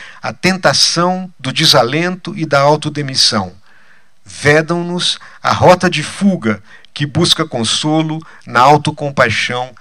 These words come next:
e na resignação lamuriosa. Tomar consciência da inexorabilidade de nossa condição, sempre necessariamente problemática e precária,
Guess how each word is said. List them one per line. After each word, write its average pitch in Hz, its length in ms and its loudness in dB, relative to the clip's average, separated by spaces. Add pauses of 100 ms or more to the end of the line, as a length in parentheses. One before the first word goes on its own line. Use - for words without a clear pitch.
(200)
e 120 80 -14
na 117 140 0
resignação 113 840 -2
lamuriosa. 104 760 0 (800)
Tomar 139 340 4
consciência 160 800 2
da 123 140 0
inexorabilidade 127 1040 0
de 113 120 -6
nossa 113 260 -2
condição, 120 720 -6 (580)
sempre 165 640 2
necessariamente 131 960 0
problemática 110 680 -2
e 113 40 -8
precária, 131 640 -4